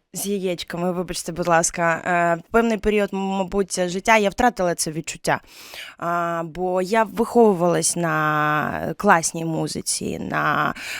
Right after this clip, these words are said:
правильній музиці, на, м, смачній, соковитій і фірмовій. Е,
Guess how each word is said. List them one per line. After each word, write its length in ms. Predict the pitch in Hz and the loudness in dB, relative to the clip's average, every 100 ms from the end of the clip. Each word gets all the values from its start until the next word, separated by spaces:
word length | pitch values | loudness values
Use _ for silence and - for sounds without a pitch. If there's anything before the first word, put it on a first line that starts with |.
| - | 0
правильній 600 | 208 214 202 185 165 165 | 6 8 8 6 2 -2
музиці, 640 | 160 156 156 156 - 160 | -4 -4 -6 -6 -6 -4
на, 680 | 151 156 151 151 151 151 151 | -4 -4 -2 0 0 -2 -4
м, 340 | 151 156 190 196 | -4 -6 -8 -6
смачній, 560 | - 185 175 - 208 | -4 -4 -4 -2 -2
соковитій 680 | - 180 175 175 226 - 160 | -2 -2 -2 0 0 0 -6
і 320 | 156 - 160 | -8 -6 -6
фірмовій. 580 | - 247 254 190 147 - - - - | 0 4 4 2 -2 -8 -10 -12 -12
Е, 60 | - | -6